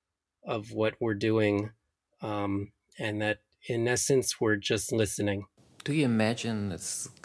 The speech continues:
Speaker 2: if you would manage to kind of crack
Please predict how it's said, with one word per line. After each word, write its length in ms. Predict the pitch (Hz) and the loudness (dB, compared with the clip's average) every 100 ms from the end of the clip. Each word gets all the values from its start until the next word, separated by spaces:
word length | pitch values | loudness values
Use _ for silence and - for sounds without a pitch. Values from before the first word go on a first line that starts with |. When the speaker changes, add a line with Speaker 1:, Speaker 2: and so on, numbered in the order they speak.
| - _ _ - - | -20 _ _ -10 -6
Speaker 2:
if 400 | 101 - - - - - _ _ - - | -4 -2 -6 -8 -20 -20 _ _ -20 -20
you 180 | - 90 | -8 -2
would 120 | 92 | 0
manage 540 | 87 92 95 95 - - | 2 2 2 0 -4 -4
to 280 | 92 92 92 - - - | -2 -2 -6 -12 -20 -20
kind 160 | - | -16
of 180 | 107 - | -16 -14
crack 460 | - - 98 92 - | -8 0 0 0 -6